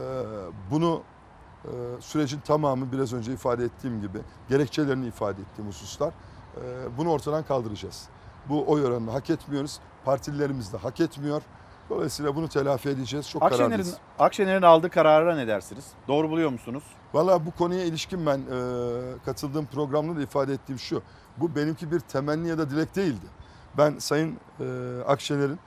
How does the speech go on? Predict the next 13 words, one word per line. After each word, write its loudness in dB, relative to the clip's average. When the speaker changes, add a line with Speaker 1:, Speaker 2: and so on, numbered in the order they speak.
Speaker 1:
bugüne 2
kadarki, 0
biz -8
hatta 2
şöyle 0
bir -2
açıklama -2
da -2
olmuştu, -4
e, -6
yine 0
senin -2
programındaydı. -6